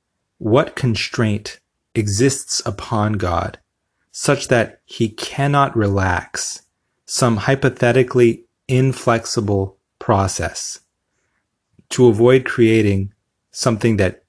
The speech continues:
he has no use for, something which he absolutely doesn't value? Why is he forced to create it? What rigid, um, external rule is binding upon him?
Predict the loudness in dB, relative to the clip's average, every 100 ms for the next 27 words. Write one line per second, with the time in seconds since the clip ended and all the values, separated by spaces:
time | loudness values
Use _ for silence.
0 | _ -2 0 2 0 0 0 0 0 -2
1 | -4 -12 _ _ _ _ -10 -8 -6 -10
2 | _ _ _ _ _ _ _ -2 0 2
3 | 0 0 -2 -4 _ -2 -2 0 -2 -2
4 | 0 -2 -2 -4 -4 -6 -6 -10 -14 _
5 | _ _ _ _ 0 2 4 2 0 -4
6 | 0 2 2 0 -8 -6 -4 -2 -2 -4
7 | -10 _ _ _ _ _ _ _ _ _
8 | -18 -10 0 4 4 2 -6 -14 _ _
9 | 2 4 4 6 6 6 0 _ _ _
10 | _ _ _ -2 0 -2 -4 -10 _ _
11 | _ _ _ -20 _ _ _ _ _ _
12 | _ _ _ _ _ -4 -2 -4 2 2
13 | 4 2 2 6 6 6 0 -2 -6 -4
14 | -2 0 0 -2 -4 -8 -8 -8 -6 -8
15 | -10